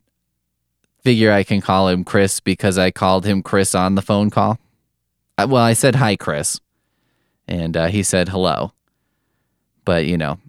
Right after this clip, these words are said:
everybody else at the table looked at me because, probably because I said, "Hi, Chris," halfway through the phone call.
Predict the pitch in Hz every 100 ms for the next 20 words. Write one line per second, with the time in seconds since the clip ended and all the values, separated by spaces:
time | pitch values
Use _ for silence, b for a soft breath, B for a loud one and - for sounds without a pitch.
0 | _ _ _ 120 123 123 113 104 98 92
1 | - 87 87 - 92 85 82 82 78 65
2 | 82 82 90 120 107 - - 151 131 120
3 | 107 110 101 95 104 95 98 98 - 101
4 | 90 - - 107 101 - 95 90 95 82
5 | - 85 76 76 58 65